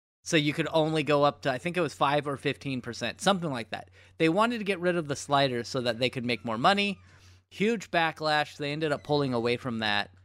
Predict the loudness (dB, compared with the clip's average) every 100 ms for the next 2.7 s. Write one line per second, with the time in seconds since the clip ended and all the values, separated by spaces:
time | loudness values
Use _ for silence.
0 | _ _ _ _ 0 2 2 0 -2 -2
1 | _ -4 0 0 0 -4 -2 0 0 0
2 | -2 -2 0 0 0 -2